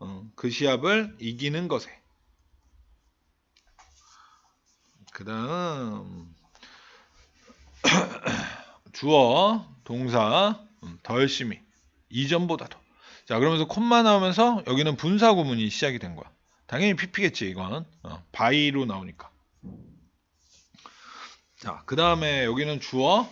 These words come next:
여기 수동태를 쓴 이유는 목적어가 없잖아. 딱 봐도, 그죠? 어. 그 다음에 as는, 음,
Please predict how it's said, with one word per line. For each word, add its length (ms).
여기 160
수동태를 540
쓴 200
이유는 420
목적어가 420
없잖아. 520
딱 240
봐도, 260
그죠? 300
어. 160
그 60
다음에 200
as는, 640
음, 260